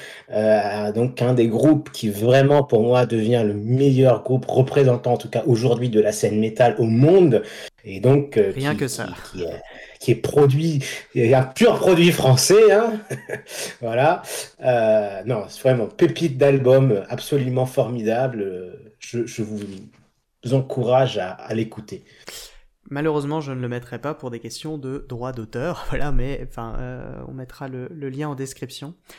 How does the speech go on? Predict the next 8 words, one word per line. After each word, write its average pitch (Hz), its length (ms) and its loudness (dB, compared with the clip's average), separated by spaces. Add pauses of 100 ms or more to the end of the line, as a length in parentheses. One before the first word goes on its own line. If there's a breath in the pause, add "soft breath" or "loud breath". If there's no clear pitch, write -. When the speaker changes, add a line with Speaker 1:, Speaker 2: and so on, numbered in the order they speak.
(380 soft breath)
Speaker 2:
Euh, 131 440 -6 (800)
merci 170 280 -4
pour 175 140 -4
la 131 340 0
recommandation, 135 720 -8
j'essaierai 123 420 -12
ça, 131 400 -10
euh, 113 240 -12